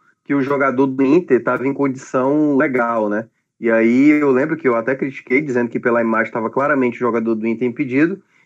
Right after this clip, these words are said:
e aí a C-, a C B F, né, e a comissão de arbitragem adotou disponibilizar exatamente essas imagens. Aí eu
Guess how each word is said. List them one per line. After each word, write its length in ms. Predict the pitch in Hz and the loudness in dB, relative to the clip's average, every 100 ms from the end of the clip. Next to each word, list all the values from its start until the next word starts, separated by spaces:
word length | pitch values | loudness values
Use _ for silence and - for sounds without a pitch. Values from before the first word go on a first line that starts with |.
| - | -4
e 100 | 147 | 0
aí 200 | 147 156 | 2 0
a 100 | 180 | -2
C-, 220 | - - | -6 -8
a 160 | 131 127 | -6 -6
C 180 | 127 - | -6 -2
B 120 | 135 | 0
F, 360 | 131 135 - | 2 0 -4
né, 220 | 127 135 135 | -4 0 2
e 40 | |
a 180 | 113 - | 0 -2
comissão 320 | 123 113 123 | -6 -4 -2
de 60 | 117 | 0
arbitragem 580 | 113 117 117 135 143 143 | 0 -2 -2 -2 -4 -6
adotou 840 | 143 147 190 190 - 139 160 180 _ _ _ | -2 2 2 0 -6 -4 -2 -2 _ _ _
disponibilizar 880 | 117 170 196 - 185 165 151 123 135 | -6 -4 -2 0 0 2 0 2 0
exatamente 520 | 135 143 160 151 143 | 0 0 0 0 0
essas 240 | 151 156 156 | -2 -2 0
imagens. 500 | 185 123 95 104 107 | 0 0 -2 -4 0
Aí 200 | 117 127 | 2 4
eu 240 | 156 160 | 2 0